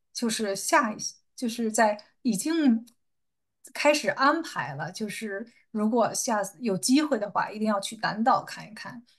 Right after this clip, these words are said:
如果没有去南岛，就是 Christchurch 那边，如果没有看羊群，没有看到那个，没有去到 Queenstown，就好像就没有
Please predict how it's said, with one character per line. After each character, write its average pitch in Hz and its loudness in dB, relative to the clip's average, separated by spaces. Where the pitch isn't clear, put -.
如 247 0
果 247 4
没 196 0
有 240 2
去 220 -6
南 202 0
岛， 131 0
就 - -14
是 202 -10
Christchurch 202 0
那 208 0
边， 190 -6
如 220 0
果 220 2
没 214 -2
有 226 4
看 226 0
羊 208 2
群， 214 -4
没 233 2
有 226 4
看 220 -2
到 190 2
那 202 -10
个， 156 -4
没 214 2
有 214 2
去 220 -4
到 202 0
Queenstown， 240 4
就 214 -4
好 190 0
像 214 -2
就 220 -4
没 202 -4
有 226 2